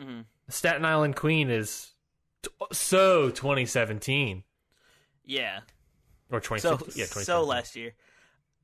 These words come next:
Speaker 1: <laughs> Um, after that, we have a backstage interview with Sasha Banks. They ask her how it felt to retain her title over Charlotte Flair at T L C.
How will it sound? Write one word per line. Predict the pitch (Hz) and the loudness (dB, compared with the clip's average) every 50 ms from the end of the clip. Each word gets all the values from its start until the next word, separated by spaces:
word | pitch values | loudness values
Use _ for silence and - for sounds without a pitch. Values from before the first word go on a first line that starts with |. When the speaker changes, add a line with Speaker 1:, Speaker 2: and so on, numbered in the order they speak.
| _ _ - | _ _ -6
Speaker 1:
<laughs> | - 156 - - - 226 196 - - _ _ _ _ - - - - - - - - | -4 -4 -4 -2 -4 -4 -4 -6 -12 _ _ _ _ -20 -20 -20 -20 -20 -12 -4 0
Um, | 160 160 160 156 151 156 151 - | 2 4 4 4 2 0 0 0
after | 165 180 190 - - 180 165 | 2 2 2 2 0 0 2
that, | 156 151 143 | 2 2 2
we | 147 | 0
have | 143 135 | 0 -2
a | 127 | 0
backstage | 120 143 147 143 - 160 143 127 131 | 0 0 0 0 -2 -4 -6 -4 -6
interview | 131 131 123 123 117 | -8 -8 -8 -8 -10
with | 110 - | -10 -6
Sasha | - 135 120 120 - 117 107 | -4 -2 -2 -2 -4 -8 -16
Banks. | 110 _ - 151 151 151 151 147 - - - - _ _ _ _ _ _ _ _ | -12 _ -4 -2 -2 -2 -2 -4 -10 -16 -16 -18 _ _ _ _ _ _ _ _
They | - 139 135 135 | -4 0 2 2
ask | 135 135 123 - | 2 2 0 -2
her | 135 120 | -6 -4
how | 123 131 127 123 | -2 0 0 -2
it | 117 - | -2 -4
felt | - 127 117 113 - | -4 -4 -4 -6 -6
to | - 120 | -8 -8
retain | 117 113 - 127 120 113 | -8 -6 -6 -8 -8 -8
her | 120 113 | -8 -10
title | - - 127 120 117 117 117 | -6 -4 -4 -4 -2 -2 -4
over | 104 110 113 110 110 110 110 107 - - - _ _ - | -4 -6 -8 -8 -10 -10 -10 -10 -12 -16 -20 _ _ -10
Charlotte | - - 120 117 107 - | -4 -2 -2 -2 -2 -4
Flair | - - - 123 123 120 117 - - - | -8 -10 -6 -4 -4 -4 -4 -6 -6 -8
at | 107 92 - - | -8 -8 -8 -12
T | - 131 117 107 | -12 -10 -10 -10
L | 101 98 | -10 -10
C. | - - 151 156 156 156 143 | -10 -6 -4 -4 -2 -4 -4